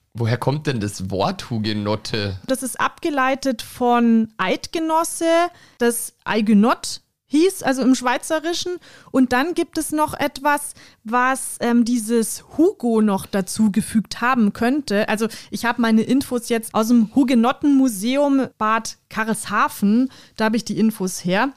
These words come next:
Speaker 2: Und da sagte man eben, dass dieses Hugo vielleicht auch auf den französischen König Hugo zurückgeht, wo man sagte, dass er als Gespenst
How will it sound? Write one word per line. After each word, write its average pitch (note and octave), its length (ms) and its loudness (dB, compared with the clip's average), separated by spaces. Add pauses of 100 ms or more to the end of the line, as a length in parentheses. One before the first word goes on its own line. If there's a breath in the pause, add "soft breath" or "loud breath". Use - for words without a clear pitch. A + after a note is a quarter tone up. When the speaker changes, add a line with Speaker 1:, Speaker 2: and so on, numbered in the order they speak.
(300 loud breath)
Speaker 2:
Und A3 320 2
da A3+ 400 2
sagte B3 400 -4
man A3+ 220 0
eben, A#3+ 260 0
dass G#3+ 300 -4 (300)
dieses G#3+ 480 -2 (520 soft breath)
Hugo D#4 380 2
vielleicht B3+ 640 -2
auch A3+ 240 0
auf A#3 260 0
den G#3+ 460 6 (440)
französischen A#3+ 600 0
König A#3 500 2
Hugo D#4 260 2
zurückgeht, C#4 640 -6 (720 loud breath)
wo B3 120 2
man A#3 180 4
sagte, A3 380 -2
dass A3 240 0
er A#3 100 -4
als G#3+ 260 -4
Gespenst A3 760 0